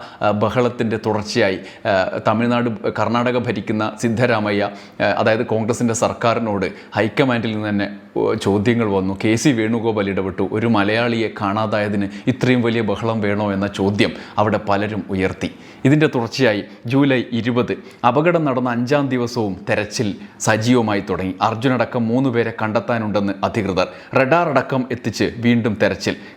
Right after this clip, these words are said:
കേരളത്തിൽ നിന്നുള്ള രക്ഷാപ്രവർത്തകരും സംഭവ സ്ഥലത്തെത്തി. സർക്കാർ തലത്തിലും ഇടപെടൽ. ഇതിനിടെ രക്ഷാപ്രവർത്തനത്തിന് സൈന്യം എത്തണമെന്ന് അർജുൻ്റെ കുടുംബം ആവശ്യപ്പെട്ടു. കനത്ത മഴയും കാറ്റും വെല്ലുവിളിയായി. അന്നേ ദിവസം തെരച്ചിൽ വൈകിട്ടോടെ അവസാനിപ്പിച്ചു. രാത്രി തെരച്ചിലില്ല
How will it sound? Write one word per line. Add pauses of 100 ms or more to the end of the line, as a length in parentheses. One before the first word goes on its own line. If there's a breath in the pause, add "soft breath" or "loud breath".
കേരളത്തിൽ
നിന്നുള്ള
രക്ഷാപ്രവർത്തകരും
സംഭവ
സ്ഥലത്തെത്തി. (340 loud breath)
സർക്കാർ (100)
തലത്തിലും (120)
ഇടപെടൽ. (320 loud breath)
ഇതിനിടെ
രക്ഷാപ്രവർത്തനത്തിന്
സൈന്യം
എത്തണമെന്ന്
അർജുൻ്റെ
കുടുംബം (120)
ആവശ്യപ്പെട്ടു. (320 loud breath)
കനത്ത (120)
മഴയും (100)
കാറ്റും (260 loud breath)
വെല്ലുവിളിയായി. (260 loud breath)
അന്നേ
ദിവസം (100)
തെരച്ചിൽ (140)
വൈകിട്ടോടെ (140)
അവസാനിപ്പിച്ചു. (140)
രാത്രി
തെരച്ചിലില്ല